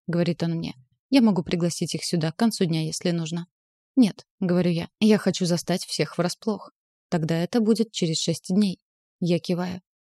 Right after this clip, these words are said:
«Перезвони этой цыпочке-дизайнеру». Я смотрю на него, который оформляет комнату напротив Кэптона для Зои.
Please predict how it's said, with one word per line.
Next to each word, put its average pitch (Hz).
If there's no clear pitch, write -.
«Перезвони 247
этой 165
цыпочке-дизайнеру». 170
Я 175
смотрю 175
на 165
него, 170
который 202
оформляет 180
комнату 185
напротив 190
Кэптона 175
для 175
Зои. 165